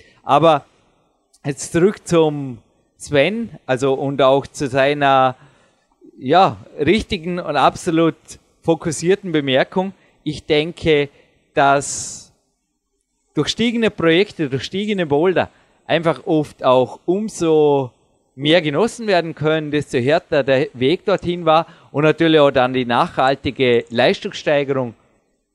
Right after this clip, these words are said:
weil, ja, Onside abziehen ist cool, um einen Wettkampf zu gewinnen, aber im Training bringt es oft herzlich wenig,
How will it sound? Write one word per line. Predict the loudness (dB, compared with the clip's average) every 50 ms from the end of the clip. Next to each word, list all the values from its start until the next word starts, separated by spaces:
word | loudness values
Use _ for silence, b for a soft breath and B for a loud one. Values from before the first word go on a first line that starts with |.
| _ -2
weil, | 0 2 2 2 0 -2 -4 -10 _ -6
ja, | -2 0 2 0 0 -2 -2
Onside | -2 0 0 2 2 0 2 2
abziehen | 0 0 0 _ -8 -6 -4 -2 -2 -4 -6 -8 -8
ist | -6 -6 -6 -8 -10 -6 -4
cool, | -2 0 0 -2 -2 -4
um | -2 -2 0
einen | 0 0 0
Wettkampf | -2 -2 0 -2 -4 -4 -4 -6
zu | -8 -6 -4
gewinnen, | -2 -2 -2 -2 -2 -2 -4 -6 -8 b b b b b
aber | b 0 0 2 2
im | 0 -2 -6
Training | -4 -2 -2 -2 -2 -2 -4 -4 -4
bringt | -2 -2 -4 -4 -4
es | -6 -4 -2
oft | -2 -2 -2 -2
herzlich | -2 -2 -2 -2 -4 -8 -10 -8 -2
wenig, | 0 0 2 0 0 -2 -6